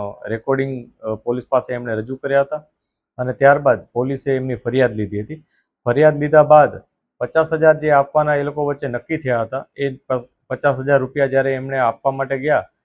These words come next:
ત્યારે અમે, અ, અમારા પંચો રૂબરૂ એ લોકોને આ મુદ્દામાલ જ્યારે એને આપ્યો અને પછી જે રિકવર કરવામાં આવ્યો જે આરોપી સાદિક અલી છે એની પાસેથી, ત્યારબાદ, અ, પોલીસે એનું વિગતવારનું પંચનામું કરી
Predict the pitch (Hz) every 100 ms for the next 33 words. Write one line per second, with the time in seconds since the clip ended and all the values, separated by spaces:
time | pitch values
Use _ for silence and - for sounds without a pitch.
0 | _ _ 127 135 131 135 143 139 139 139
1 | - 117 117 113 117 131 123 117 123 147
2 | 139 131 135 131 131 127 131 131 127 123
3 | _ _ _ _ 117 117 110 110 117 131
4 | 135 127 131 127 127 127 123 - _ _
5 | _ - 107 - 160 131 120 123 123 -
6 | 127 135 131 110 113 151 151 139 139 127
7 | 117 104 101 95 - _ _ - 107 117
8 | 113 123 131 135 113 113 123 135 123 117
9 | 107 107 113 104 101 101 90 87 _ _
10 | _ _ _ _ 127 131 139 135 127 131
11 | 127 120 107 - 120 127 127 131 127 127
12 | 120 110 131 131 127 123 - 120 127 139
13 | 143 135 147 165